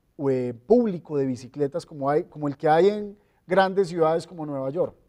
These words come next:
que usted la par-, la saca de un sitio y la lleva al otro y paga una mensua-, una anualidad de sesenta mil pesos, setenta mil pesos, que sería espectacular para promover el uso de la bicicleta con los condicionantes anteriormente descritos.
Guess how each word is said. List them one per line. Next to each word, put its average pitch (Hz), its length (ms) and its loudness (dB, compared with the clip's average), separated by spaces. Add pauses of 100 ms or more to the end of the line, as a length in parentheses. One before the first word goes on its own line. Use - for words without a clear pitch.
(280)
que 131 60 -20
usted 147 340 0 (320)
la 165 180 2
par-, 151 280 2
la 143 180 0
saca 190 320 -2
de 190 60 2
un 190 80 -6
sitio 190 280 -10
y 180 40 -10
la 151 100 0
lleva 143 280 -2
al 175 100 -2
otro 180 340 -6 (220)
y 139 80 -12
paga 147 300 2
una 170 200 -6
mensua-, 170 380 -6
una 151 180 -6
anualidad 147 560 0
de 160 240 0 (120)
sesenta 147 420 -2
mil 151 180 -6
pesos, 170 300 2
setenta 147 340 -10
mil 131 140 -8
pesos, 160 300 -2
que 165 120 -16
sería 131 260 -6 (320)
espectacular 135 800 -4
para 139 180 -10
promover 127 360 -10
el 127 120 -10
uso 127 180 -12
de 139 60 -8
la 139 80 0
bicicleta 170 460 -4
con 220 280 2
los 202 160 0
condicionantes 147 680 -8
anteriormente 123 580 -8
descritos. 107 520 -16